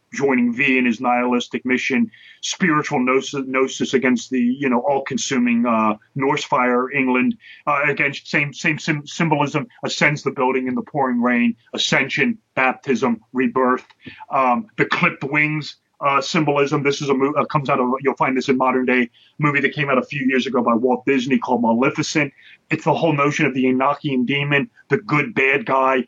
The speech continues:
or the misunderstood bad guy, where Maleficent is trying to be positive but winds up being a fallen angel. And, and this is p-, portrayed on film quite literally,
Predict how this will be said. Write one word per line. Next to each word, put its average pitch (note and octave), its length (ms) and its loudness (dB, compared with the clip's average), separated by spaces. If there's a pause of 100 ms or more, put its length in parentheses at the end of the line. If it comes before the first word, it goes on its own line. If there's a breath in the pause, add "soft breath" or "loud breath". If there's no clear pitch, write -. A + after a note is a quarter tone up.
(100)
or C#3 80 0
the B2 80 0
misunderstood C3+ 840 -2
bad C3 280 0
guy, C3 380 0 (300 soft breath)
where C#3 180 0
Maleficent C3+ 600 -2
is B2+ 120 0
trying D3 340 0
to A#2+ 60 2
be B2+ 460 0 (240)
positive D3 520 0
but B2+ 100 -4
winds C3+ 320 0
up A2 100 -8
being B2+ 200 0
a A#2 60 0
fallen B2 380 0
angel. C3 480 0 (240 loud breath)
And, F3 140 0
and D3+ 120 2
this E3 140 0
is D#3 140 -2
p-, - 100 -6 (140)
portrayed D#3 380 2
on B2+ 100 2
film C3+ 240 -2
quite B2+ 220 -2
literally, C3 560 2